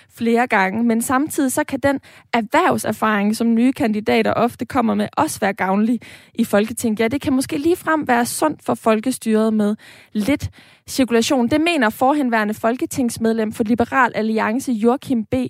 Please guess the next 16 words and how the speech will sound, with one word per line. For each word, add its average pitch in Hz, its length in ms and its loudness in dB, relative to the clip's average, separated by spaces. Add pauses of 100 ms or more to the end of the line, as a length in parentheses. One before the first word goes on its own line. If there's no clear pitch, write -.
(380)
Olsen, 226 360 2
som 226 320 0
i 247 60 0
dag 294 280 0 (100)
er 233 140 0
politisk 247 520 0
kommentator 214 760 -2
på 208 200 0
B 226 140 -8 (160)
T, - 80 -8 (100)
og 240 100 -2
han 254 180 0
er 269 80 2
altså 226 320 -2
også 269 260 -2 (360)
med 226 320 2